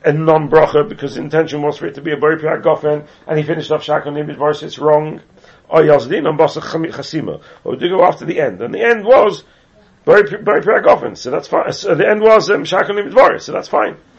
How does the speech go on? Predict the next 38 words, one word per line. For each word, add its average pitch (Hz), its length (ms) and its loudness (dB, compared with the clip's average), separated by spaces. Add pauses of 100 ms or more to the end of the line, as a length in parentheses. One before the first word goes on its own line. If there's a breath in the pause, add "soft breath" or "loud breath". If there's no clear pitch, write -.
(300 soft breath)
V'lo 269 180 8
yifshita. 202 460 0
The 190 60 -8
Gemara 247 240 2
doesn't 196 240 -2
come 190 160 -2
to 151 80 -8
a - 20 -16
conclusion. 139 520 -8
So - 140 -12
it's 147 120 -10
not 226 220 2
clear - 200 -2
in - 60 0
the - 60 -6
Gemara 185 440 4 (280 soft breath)
whether 208 400 2
you 175 600 0 (580 soft breath)
enable 190 600 2
your 180 400 4
intent 156 500 -2
to 165 80 -8
define 170 420 0
a 226 40 0
bracha, - 500 2
or - 120 -2
do - 80 -6
we - 80 -4
say, 208 180 -2
"No, 190 200 2
the 170 120 -4
words 196 300 4
define 113 320 -10
the 85 60 -14
bracha"? - 240 -12 (220)
It's - 80 -20
not - 180 -2
clear. - 320 -4